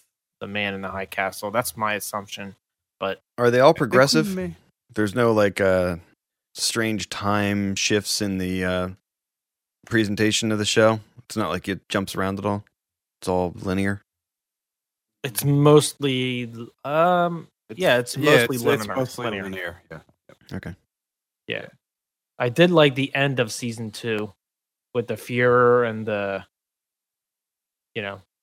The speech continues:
Speaker 1: Joe's pop and stuff. That was really cool.
Speaker 3: Yeah. Yep. Yep.
Speaker 1: Good <laughs> twist. The Fuhrer.
Speaker 2: Yeah.
Speaker 3: Yeah,
Speaker 2: Yeah.
Speaker 3: I, I, I knew we would like it with the whole hunting Hitler thing too. So it was, I mean, it definitely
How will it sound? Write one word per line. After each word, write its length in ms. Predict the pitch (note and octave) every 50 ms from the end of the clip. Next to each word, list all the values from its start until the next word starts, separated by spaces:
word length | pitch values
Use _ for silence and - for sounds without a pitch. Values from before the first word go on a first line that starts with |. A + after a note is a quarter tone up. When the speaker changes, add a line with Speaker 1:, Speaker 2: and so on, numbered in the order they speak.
| -
Speaker 1:
Joe's 320 | - B2 A2+ A2 A2 G#2 -
pop 420 | - - G#2+ G#2+ G#2+ G#2+ - -
and 120 | G#2+ G#2 -
stuff. 320 | - - G#2+ G#2+ G#2 - _ -
That 80 | A#2 A#2
was 160 | A#2+ A#2 G#2+ A#2
really 180 | G#2+ G2+ G#2
cool. 320 | - - G#2+ G#2 F#2+ F#2 - _ _ _ _ _ _ _ -
Speaker 3:
Yeah. 180 | C#2+ C#2 - - _ _ _ _ _ _ _ -
Yep. 140 | - - _ _ _
Yep. 140 | C#2+ C#2 - _ _ _ _ _ -
Speaker 1:
Good 160 | B2+ A#2+ A2+
<laughs> 120 | - -
twist. 300 | - A2 G2 F#2+ - _ _ _ - - -
The 80 | B2+
Fuhrer. 640 | A#2 - - - C3 B2+ B2 A#2+ A2+ A2 G#2 G2+ F2+ -
Speaker 2:
Yeah. 120 | - G#2 F#2+ - _
Speaker 3:
Yeah, 160 | - D#3+ D#3+ B2
Speaker 2:
Yeah. 0 |
Speaker 3:
I, 300 | C#3 E3 D#3 D3 E3 F3
I, 300 | F3 F3+ D#3 B2 D3 D#3
I 40 | E3
knew 220 | F3 F#3+ G3+ G3
we 140 | F#3+ F#3 F3
would 140 | D#3+ C#3+ A#2+
like 260 | A#2+ C3 C3+ C3 -
it 180 | A2+ C#2+ - G#2+
with 160 | A2 G#2 G2
the 200 | G2 G2+ G2+ G2
whole 280 | G2 A2+ A2+ A2+ G#2+ G#2
hunting 340 | G#2+ G#2 G2+ - G2 E2 F2
Hitler 320 | G#2 F#2+ - F#2 F2+ E2+
thing 320 | - - E2 D2 C#2 C#2+ - _ -
too. 160 | E2+ D#2 C#2+
So 300 | - - - C#2+ C#2+ C#2+ - -
it 20 | B1
was, 140 | D2+ D2+ _ _ _ _ _ _ _ _ _ _ _ _ _ _ _ _ _ -
I 40 | C#2+
mean, 200 | D2+ D#2+ D#2+ D#2
it 100 | D#2+ -
definitely 500 | - G2+ F#2+ - F2+ E2+ E2+ E2+ D#2 -